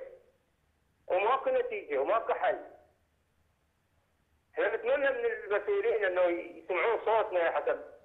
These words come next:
يعني، بالنسبة ل-، من، من خلال برنامجكم، ويا ريت يعني يسمعون صوتنا ويلبون طلبنا. يعني، أما يردموها هاي المجاري أو يفتحونها،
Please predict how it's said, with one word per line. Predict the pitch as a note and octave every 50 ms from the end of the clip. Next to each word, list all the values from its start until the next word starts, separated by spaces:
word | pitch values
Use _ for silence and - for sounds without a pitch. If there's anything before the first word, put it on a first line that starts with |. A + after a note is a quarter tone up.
| _ _ _ _ _ - - - _ _ _ - -
يعني، | - - - - - - D3+ D#3 D#3+ D#3+ D#3+ D#3 D#3+ - - - - - D#3+ - - - - - - _ _
بالنسبة | - E3 F3+ F3+ F3+ - F3+ E3+
ل-، | E3+ E3+ - - - - - _ _ _ _ _ _
من، | D#3 E3+ F3 E3+ - F3+ F3+
من | F3+ F#3 F3+ D#3+ -
خلال | F#3 F#3+ F#3 F#3 F3+
برنامجكم، | F#3 F#3 E3+ F3+ F#3+ F3+ F#3 G#3+ A#3+ A#3+ - - G3
ويا | F3+ F3 F3 F3 F3+ F3+ F3+ G3+ A#3+
ريت | A3 G3 - E3
يعني | D#3+ C3+ C3+ C#3+ C#3+
يسمعون | C#3 D#3 D3+ C#3+ D3+ F#3+ - -
صوتنا | - G#3+ G#3 - F#3 G3+ G3
ويلبون | F#3+ F#3 F3 E3+ E3+ E3+ F3 E3+ F3 E3+ F#3 F3+ - G#3 A3 G#3
طلبنا. | G3+ G3 F3+ G3+ G#3+ - - C3+
يعني، | A#2 A2 A2 B2 D#3+ F#3+
أما | G#3+ G#3 G#3 G#3 G#3 G3+
يردموها | G3+ G3+ G3 D#3+ E3 F#3+ A#3 A#3+ A3+ A3+ A3 A3+ A3+ - - - - _ _ _ _ _ - C#3+
هاي | D#3+ F#3+ G#3 G#3
المجاري | G#3 G#3 - - G#3+ G#3+ - - - -
أو | - G4+
يفتحونها، | A4 G#4+ - - - - A#3 G#3+ C#4+ G#3 G#3 G#3